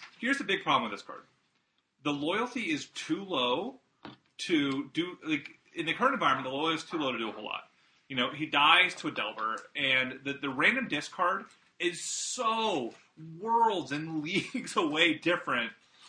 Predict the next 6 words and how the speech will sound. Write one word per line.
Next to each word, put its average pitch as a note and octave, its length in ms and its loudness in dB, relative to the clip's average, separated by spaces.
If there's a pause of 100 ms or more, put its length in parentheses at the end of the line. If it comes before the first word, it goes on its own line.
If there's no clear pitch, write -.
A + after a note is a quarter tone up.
(680)
<coughs> - 60 -4 (880)
than C3+ 400 2 (420)
discard D#3 300 0
card C3 160 6
and, A2+ 180 -8
and A#2 180 -8